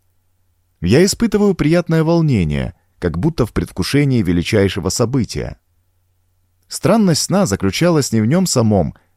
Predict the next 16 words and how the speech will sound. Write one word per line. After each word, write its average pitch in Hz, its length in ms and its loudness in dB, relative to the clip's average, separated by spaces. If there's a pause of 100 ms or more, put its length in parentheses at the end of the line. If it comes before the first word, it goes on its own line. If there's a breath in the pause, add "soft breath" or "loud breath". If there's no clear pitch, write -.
(160)
а 101 240 2
во 101 100 0
впечатлении 139 680 0
от - 180 -6
него. 76 340 -2 (600)
Я - 240 0
проснулся 139 500 0
в 95 120 -2
восторге 101 680 0
и - 160 -8
помнил 160 480 0
каждую 143 560 0
мелочь 131 420 0
до 98 140 -2
сих - 280 -4
пор. 62 340 -8